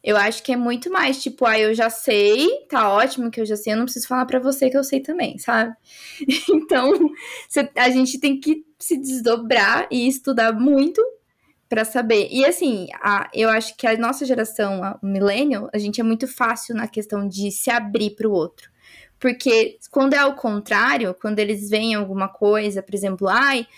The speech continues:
nossa, vi a rede social de vocês, achei muito legal, não faço ideia como que mexe." Eu falo, "Não, é super fácil, vem cá que eu te ajudo."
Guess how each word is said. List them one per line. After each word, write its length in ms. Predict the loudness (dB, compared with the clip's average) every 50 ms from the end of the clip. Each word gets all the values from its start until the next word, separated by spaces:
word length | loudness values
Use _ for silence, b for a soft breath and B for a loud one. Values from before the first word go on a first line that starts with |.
| b b b
nossa, 320 | b 0 0 0 0 -2 -2
vi 160 | 0 2 2
a 60 | 4
rede 260 | 4 2 0 -2 -4
social 340 | -4 -6 -4 -2 -2 -2 -2
de 80 | 0 0
vocês, 260 | 0 0 0 0 0
achei 240 | 0 0 0 2 2
muito 260 | 2 2 2 2 2
legal, 320 | 2 2 2 2 2 0
não 100 | -2 -2 -2
faço 260 | -2 -4 -4 -4 -4
ideia 200 | -2 -2 -2 -2
como 260 | -4 -4 -2 -2 -2 -2
que 120 | -2 -2
mexe." 360 | -2 -2 -2 -4 -6 -10 -12 -18 b b b b b b
Eu 80 | b -6
falo, 240 | -4 -2 0 0 2
"Não, 280 | 2 2 2 2 2 0
é 20 |
super 340 | 0 -2 -2 -2 0 -2 -2
fácil, 560 | 0 0 0 2 2 2 2 0 -2 -6 -4 -2
vem 220 | 0 0 0 -2
cá 200 | -2 -2 -2 0
que 120 | 0 -2 -2
eu 40 | -2
te 80 | 0 0
ajudo." 680 | 2 2 2 2 2 2 2 0 0 -2 -4 -4 -8